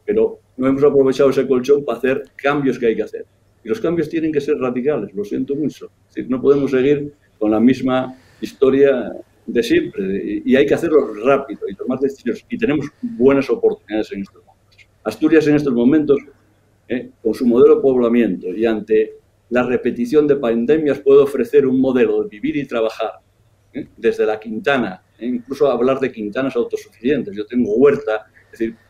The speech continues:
puedo pasear, eh, todos los días sin incumplir las normas, etcétera, etcétera. Un modelo, eh, que, que puede ser exportable y que puede ser una, una gran aprove-, aprovechamiento. Y un proyecto, mm,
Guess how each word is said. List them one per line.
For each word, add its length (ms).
puedo 280
pasear, 600
eh, 220
todos 220
los 160
días 360
sin 200
incumplir 480
las 180
normas, 460
etcétera, 380
etcétera. 380
Un 140
modelo, 480
eh, 120
que, 240
que 120
puede 320
ser 180
exportable 600
y 20
que 120
puede 180
ser 300
una, 260
una 180
gran 220
aprove-, 440
aprovechamiento. 760
Y 80
un 100
proyecto, 640
mm, 100